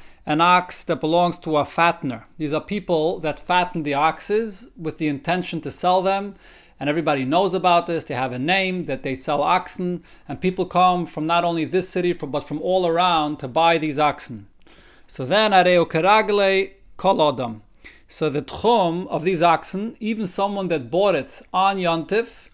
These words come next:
the tchum will be determined according to the buyer, not according to the fattener, which is the seller, because from before Yontif, he didn't intend to keep it for himself. He's selling it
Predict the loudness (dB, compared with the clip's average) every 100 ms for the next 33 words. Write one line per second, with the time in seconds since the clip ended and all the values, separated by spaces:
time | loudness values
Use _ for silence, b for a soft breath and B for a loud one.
0 | b b b b _ -8 -6 -4 0 0
1 | 2 0 0 0 -2 0 0 0 0 -2
2 | -2 0 -2 0 -4 -4 2 4 4 0
3 | -6 _ -8 0 2 2 -2 -2 -2 -4
4 | -6 -2 0 0 -2 -4 -4 -4 -6 -8
5 | -10 -8 -2 0 2 0 -2 -6 b b
6 | b -10 -2 2 2 2 -2 -2 0 0
7 | -2 -2 0 0 -2 -4 -4 -4 -10 -20
8 | -18 -10 0 2 2 -2 0 0 0 -2
9 | -6 -8 -8 -4 -4 -4 -2 2 4 2
10 | -2 -18 -20 B B -10 -8 0 2 2
11 | 2 0 -2 -6